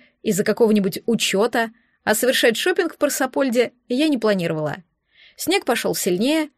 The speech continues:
мельтеша и клубясь вокруг фонарей. Оставаться на улице стало как-то неуютно, тёмные переулки и пустые подворотни показались холодными и пугающими,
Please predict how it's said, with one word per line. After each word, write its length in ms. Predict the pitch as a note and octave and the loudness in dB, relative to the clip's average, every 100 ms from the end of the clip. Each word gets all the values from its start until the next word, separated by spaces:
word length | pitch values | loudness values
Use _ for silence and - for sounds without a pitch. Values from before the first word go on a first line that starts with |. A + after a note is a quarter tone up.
| _ - | _ -4
мельтеша 420 | G#3+ A3 A3 F4 | -2 0 0 0
и 60 | F4+ | 0
клубясь 400 | B3+ A3+ C4+ - | 0 2 2 0
вокруг 320 | G3 A#3 A3+ | 0 -2 -2
фонарей. 560 | A#3 A3 F#3+ E3+ E3+ _ _ _ - - | -2 -2 0 -4 -8 _ _ _ -18 -4
Оставаться 480 | G3+ - D#4+ D#4+ | -2 2 2 2
на 140 | C#4 D4+ | 0 2
улице 280 | F4+ D#4 A#3+ | 2 0 -2
стало 300 | - C4 B3 | 0 2 2
как-то 300 | A#3+ - B3 | 0 -2 -2
неуютно, 540 | B3+ D4 D4 - F3 | 0 0 0 -2 -4
тёмные 360 | - G#3 G3+ F3+ | -2 0 0 2
переулки 440 | G#3+ B3+ E4+ A#3 | 2 4 2 0
и 20 | |
пустые 300 | G#3+ A3 A3+ | -2 -2 -2
подворотни 500 | G#3 F#3 A3 D#4 C4+ | 0 0 0 0 -2
показались 480 | G#3+ G#3 G#3+ A3+ G3+ | -4 -2 0 0 0
холодными 440 | - G#3+ C#4+ C#4 | 0 0 0 0
и 140 | C4 C4+ | -2 -4
пугающими, 800 | C#4 A3 G3 E3 - F3+ E3+ | -6 0 0 0 -4 -4 -8